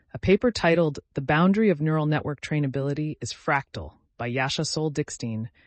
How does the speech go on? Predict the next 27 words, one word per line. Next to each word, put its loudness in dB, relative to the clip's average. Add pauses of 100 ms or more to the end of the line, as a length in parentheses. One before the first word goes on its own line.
(120)
presents -2
a -8
fascinating 2
look -2 (100)
at -12
the -10
fractal -2
nature -4 (160)
of -10
neural -4
network -6
hyperparameters. -10 (500)
This 2
research 0
could -2
have -4
profound 2
implications -2
for -8
how -2
we 0
understand -4
and -8
optimize -6
neural -4
network -8
training. -8